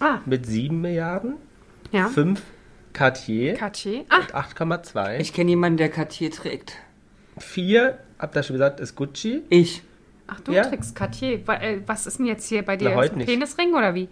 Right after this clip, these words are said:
Speaker 3: Ja, bei meinem Ring, der golden ist doch Cartier.
Speaker 1: Ach so, aber du hast an dir jetzt so rumgemacht, als ob ich das jetzt sehen müsste. Deswegen dachte ich, du trägst es aktuell.
Speaker 3: Ja, am Penis.
Speaker 1: Das war, sag ich, hab ich doch
Speaker 2: Ja,
Speaker 1: gefragt,
Speaker 2: also.
Speaker 1: Penisring, und du sagst nein.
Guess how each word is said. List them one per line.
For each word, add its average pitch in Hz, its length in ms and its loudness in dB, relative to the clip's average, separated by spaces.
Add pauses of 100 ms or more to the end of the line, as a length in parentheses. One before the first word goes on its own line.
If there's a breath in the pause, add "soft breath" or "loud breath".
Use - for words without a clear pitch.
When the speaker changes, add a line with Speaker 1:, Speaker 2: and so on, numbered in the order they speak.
(100)
Speaker 3:
Ja, 147 160 -4
bei 156 120 -2
meinem 165 180 0
Ring, 170 260 0
der 170 100 0
golden 143 380 -4
ist 143 120 -12
doch 135 100 -8
Cartier. - 180 -8
Speaker 1:
Ach 233 40 -2
so, 285 120 0
aber 240 160 2
du 247 140 0
hast 247 220 2
an 220 200 -4
dir 254 160 0
jetzt 240 180 -2
so 240 60 -2
rumgemacht, 254 540 0
als 208 120 -6
ob 208 120 -6
ich - 100 -10
das 233 140 -12
jetzt 220 180 -8
sehen 320 240 0
müsste. 180 380 -4 (680 soft breath)
Deswegen 208 240 -4
dachte 208 240 0
ich, 214 60 -10
du 214 100 -10
trägst 262 320 -4
es 277 140 -10
aktuell. 175 500 -6
Speaker 3:
Ja, 233 160 10
am 277 80 8
Penis. 214 720 8
Speaker 1:
Das 269 180 -4
war, 330 160 8
sag 349 220 6
ich, 370 80 4
hab 339 80 2
ich 339 80 0
doch 339 80 4
Speaker 2:
Ja, 320 100 -4
Speaker 1:
gefragt, 349 280 4
Speaker 2:
also. 294 140 6
Speaker 1:
Penisring, 269 340 2
und 240 100 -2
du 247 40 -6
sagst 277 260 2
nein. 254 420 2